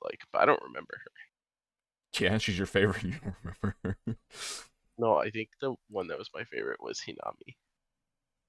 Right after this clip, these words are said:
Speaker 2: Oh, okay. Well, I
Speaker 1: If
Speaker 2: said the
Speaker 1: I'm,
Speaker 2: mole under
Speaker 1: if
Speaker 2: the lip,
Speaker 1: I'm,
Speaker 2: but you,
Speaker 1: if
Speaker 2: you
Speaker 1: I'm
Speaker 2: answered so
Speaker 1: matching
Speaker 2: confidently yes that I would not have expected to,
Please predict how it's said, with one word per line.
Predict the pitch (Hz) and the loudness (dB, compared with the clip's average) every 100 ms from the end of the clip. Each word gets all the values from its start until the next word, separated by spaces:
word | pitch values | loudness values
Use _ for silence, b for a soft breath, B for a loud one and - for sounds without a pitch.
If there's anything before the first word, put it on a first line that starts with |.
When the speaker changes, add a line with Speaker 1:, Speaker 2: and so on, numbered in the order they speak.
| _ _ _ _ _ _ _ - | _ _ _ _ _ _ _ -4
Speaker 2:
Oh, | 69 64 62 - | -2 -2 -4 -8
okay. | 76 65 65 - - _ _ _ - | -8 -4 -6 -6 -16 _ _ _ -4
Well, | 104 | -2
I | |
Speaker 1:
If | - | 6
Speaker 2:
said | 110 | 8
the | |
Speaker 1:
I'm, | 101 80 | 8 6
Speaker 2:
mole | 90 78 | 2 4
under | 113 | 2
Speaker 1:
if | |
Speaker 2:
the | 120 | 12
lip, | 127 | 12
Speaker 1:
I'm, | 135 | 12
Speaker 2:
but | 87 | 12
you, | 98 | 6
Speaker 1:
if | 98 | 12
Speaker 2:
you | 117 | 12
Speaker 1:
I'm | 143 | 12
Speaker 2:
answered | 123 110 110 - | 12 12 12 12
so | - 113 | 8 10
Speaker 1:
matching | 117 | 8
Speaker 2:
confidently | - 98 98 107 95 92 - | 6 4 6 2 2 0 -2
yes | 92 85 85 95 - | -2 2 4 2 2
that | 80 | 2
I | 82 | 2
would | 82 80 | 0 0
not | 85 87 | 0 0
have | |
expected | 76 - 78 78 - 80 | -4 -2 -2 -2 -4 -4
to, | 78 76 | -4 -4